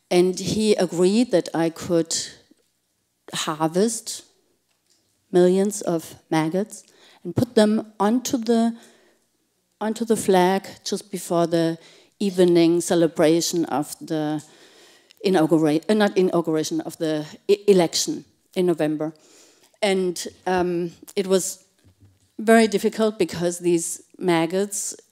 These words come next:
who needed some meat to thrive, they stank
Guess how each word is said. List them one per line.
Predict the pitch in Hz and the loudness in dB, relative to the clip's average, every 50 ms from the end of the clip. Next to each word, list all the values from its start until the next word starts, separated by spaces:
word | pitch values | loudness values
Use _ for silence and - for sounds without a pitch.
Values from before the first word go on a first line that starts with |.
| - 160 | -16 -12
who | - 180 175 170 170 | -6 -4 -2 0 0
needed | 170 175 175 180 170 170 160 - | 2 2 0 0 0 -4 -6 -6
some | - 170 165 170 165 165 165 170 - - | -6 -6 -6 -6 -6 -8 -10 -12 -12 -8
meat | 180 180 175 170 175 165 - - | -6 -4 -4 -4 -4 -6 -10 -10
to | - - 175 165 160 160 156 156 - - | -8 -4 -2 0 0 0 0 -2 -4 -6
thrive, | - - - 180 165 156 156 156 156 156 170 185 208 - - - - - - - - - - - _ _ - | -6 -4 0 2 2 2 2 2 0 0 0 -2 -4 -6 -12 -20 -20 -20 -20 -20 -20 -20 -20 -20 _ _ -2
they | 185 180 190 185 185 - | 2 4 4 4 2 0
stank | - - - - - 208 180 180 180 185 180 - | -2 -4 -4 0 2 4 4 4 4 2 0 -4